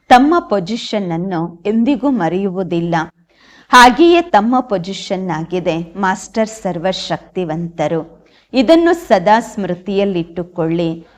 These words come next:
ಮತ್ತು ಪ್ರತಿನಿತ್ಯ ಅಮೃತ ವೇಳೆ ಈ ಸ್ಮೃತಿಯನ್ನು ಎಮರ್ಜ್ ಮಾಡಿಕೊಳ್ಳಿ. ಆಗ ನಿರಂತರ ಯೋಗಿಗಳಾಗುತ್ತೀರಾ ಮತ್ತು ಪೂರ್ತಿ ದಿನ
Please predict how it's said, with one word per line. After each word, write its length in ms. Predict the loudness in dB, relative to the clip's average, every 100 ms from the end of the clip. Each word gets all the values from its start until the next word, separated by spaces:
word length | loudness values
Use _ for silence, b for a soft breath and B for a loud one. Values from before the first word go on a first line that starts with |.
| -2
ಮತ್ತು 300 | 2 2 4
ಪ್ರತಿನಿತ್ಯ 880 | 4 2 2 2 2 0 0 2 2 0
ಅಮೃತ 460 | -6 -2 -4 -2 -4
ವೇಳೆ 480 | -2 -4 -2 -2
ಈ 280 | -4 -4 -2
ಸ್ಮೃತಿಯನ್ನು 1080 | -2 -4 -4 -4 -4 -4 -2 -4 -4 -6 -2
ಎಮರ್ಜ್ 500 | 0 2 0 -2 -8
ಮಾಡಿಕೊಳ್ಳಿ. 1040 | -6 -6 -6 -8 -6 -4 -4 -4 -8 -12 b b b 4
ಆಗ 240 | 6 6 4
ನಿರಂತರ 600 | 4 4 4 2 4 4
ಯೋಗಿಗಳಾಗುತ್ತೀರಾ 1600 | 4 2 -2 -2 -4 -2 0 -2 -4 -6 -6 -6 -4 -2 -2 -4 _ _ _ -2
ಮತ್ತು 360 | 0 2 0 2
ಪೂರ್ತಿ 640 | 4 4 2 2 2 2
ದಿನ 200 | -2